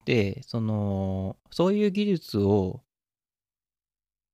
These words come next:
採用している会社、そういう技術を積極的に採用している業界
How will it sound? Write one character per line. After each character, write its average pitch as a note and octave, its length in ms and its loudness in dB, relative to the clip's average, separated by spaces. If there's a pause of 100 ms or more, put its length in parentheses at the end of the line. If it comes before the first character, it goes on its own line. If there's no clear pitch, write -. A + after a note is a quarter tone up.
(200)
採 B2 240 2
用 B2 180 4
し - 100 -6
て A#2+ 100 2
い A2+ 180 2
る G#2+ 280 -2
会 G2 220 2
社、 G2 300 -2
そ - 140 -2
う D#3 40 4
い - 20 0
う - 40 0
技 E3+ 80 2
術 C3+ 180 0
を G2+ 60 0
積 - 260 -4
極 B2 180 -2
的 A#2 200 -6
に A#2 100 0
採 A#2 260 0
用 A2+ 140 2
し - 60 -6
て - 100 -2
い A2 60 2
る G#2 80 0
業 A#2 240 2
界 A#2+ 400 2